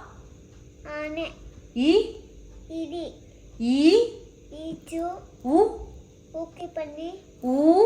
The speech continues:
Speaker 1: Uta.
Speaker 2: Ru.
Speaker 1: Rusi.
Speaker 2: Ye.
Speaker 1: Yere.
Speaker 2: E.
Speaker 1: Hmm.
Speaker 2: Ini.
Speaker 1: Ini.
Speaker 2: Ai.
Speaker 1: Ai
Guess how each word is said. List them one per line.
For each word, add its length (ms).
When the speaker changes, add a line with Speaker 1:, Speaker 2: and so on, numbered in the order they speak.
Speaker 1:
Uta. 720
Speaker 2:
Ru. 480
Speaker 1:
Rusi. 560
Speaker 2:
Ye. 240
Speaker 1:
Yere. 520
Speaker 2:
E. 160
Speaker 1:
Hmm. 640
Speaker 2:
Ini. 720
Speaker 1:
Ini. 500
Speaker 2:
Ai. 400
Speaker 1:
Ai 240